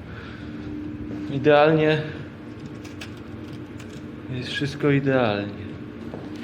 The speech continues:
Teraz już na tym etapie, jak macie wszystko też podciągane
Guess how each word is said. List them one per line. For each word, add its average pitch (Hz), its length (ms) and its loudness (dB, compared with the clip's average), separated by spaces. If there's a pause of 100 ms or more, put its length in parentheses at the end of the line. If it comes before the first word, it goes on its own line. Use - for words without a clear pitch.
(200)
Teraz 160 260 8
już 147 100 4
na 151 120 6
tym 151 180 6
etapie, 143 400 6 (1200)
jak 131 100 2
macie 135 240 6
wszystko 139 260 4
też 131 140 2
podciągane 127 1040 4